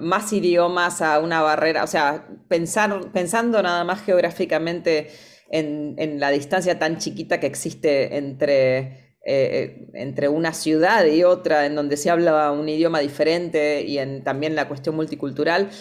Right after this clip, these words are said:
eh, digamos, hay más, hay mucha más apertura y más, eh, aceptación de eso y más ac-, más costumbre de eso.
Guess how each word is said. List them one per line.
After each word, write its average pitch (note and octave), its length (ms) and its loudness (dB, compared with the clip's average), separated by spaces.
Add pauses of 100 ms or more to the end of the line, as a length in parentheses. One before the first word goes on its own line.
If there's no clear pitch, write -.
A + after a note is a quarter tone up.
(220)
eh, C3+ 680 2
digamos, D3 460 -2
hay D3 140 2
más, D3 520 -4
hay D3 300 0
mucha D3+ 260 -4
más D3+ 140 -4
apertura D3 880 -2 (240)
y C3+ 280 -4
más, C#3 520 -6
eh, C3+ 440 0
aceptación C#3 720 -2
de D#3 160 4
eso G3+ 200 0
y F3 80 2
más D3 300 -2
ac-, D3+ 180 -4
más D#3+ 200 -2
costumbre C3 580 0
de A#2 180 2
eso. - 220 -8